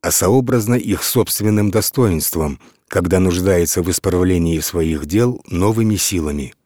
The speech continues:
И отдаляет он своих прежних приближённых вовсе не из-за того, что гневался на их предков, а потому, что они проявили ленность и небрежение. Поистине, что ближе для каждого, чем собственное тело?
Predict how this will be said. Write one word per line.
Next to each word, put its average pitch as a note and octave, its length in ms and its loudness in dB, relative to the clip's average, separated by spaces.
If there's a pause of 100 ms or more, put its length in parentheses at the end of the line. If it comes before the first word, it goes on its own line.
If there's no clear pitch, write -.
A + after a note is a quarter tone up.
(460)
И - 120 0
отдаляет A#2 720 2
он F#2 140 0
своих F#2 400 0
прежних F2+ 480 -2
приближённых F2+ 800 0 (220)
вовсе G2 440 0
не F#2 200 2
из-за F#2 240 0
того, F#2 260 0
что F2+ 200 -2
гневался F2 580 0
на E2+ 160 0
их E2 180 -4
предков, F#2+ 500 -2 (360)
а - 80 -4
потому, F2 360 0
что F#2+ 260 -2
они A#2+ 180 2
проявили F2 540 0
ленность A2 720 0
и G#2+ 100 4
небрежение. F2+ 920 2 (480)
Поистине, E2 720 -2 (300)
что - 320 0
ближе G2+ 460 2
для D2+ 200 -4
каждого, A2 560 0
чем D#2 300 -4
собственное G2 840 -2
тело? C#2+ 480 -4